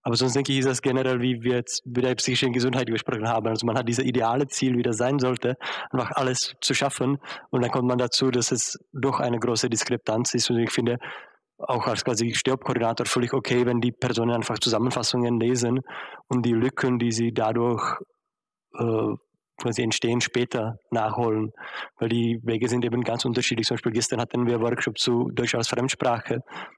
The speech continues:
Und wenn man mit eben einer Fremdsprache auf der Uni kommt, kann man das eigentlich nicht wirklich schaffen. Und dann ist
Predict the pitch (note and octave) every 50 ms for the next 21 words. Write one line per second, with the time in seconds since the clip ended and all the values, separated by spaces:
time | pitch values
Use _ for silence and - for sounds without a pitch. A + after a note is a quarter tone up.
0 | _ _ - B2 A#2+ A#2+ A#2+ A#2+ A#2+ A#2+ A#2+ A#2 A#2+ - - - _ C3+ B2 A#2
1 | A2+ - _ - - - _ _ _ _ _ _ - - A#2 A#2+ A#2+ A2+ A2+ A#2
2 | - B2 A#2+ A#2+ - - - B2 A#2+ A#2 - - B2 A#2 A#2 A#2 C3 - A#2+ A2
3 | A#2 A#2+ A#2+ B2+ C3+ B2 - - A#2 B2 C3 - - - - - - - - -
4 | B2 B2 B2+ B2+ - - - A#2+ A2+ A2 A#2+ A2 A2 A2+ - - A#2 G#2+ - A#2
5 | A2+ - - A#2 - - A#2 A2+ - - G#2+ A2 A#2+ - - - - - - -
6 | - - A#2 A#2 A#2 A#2+ A2+ A2 - - -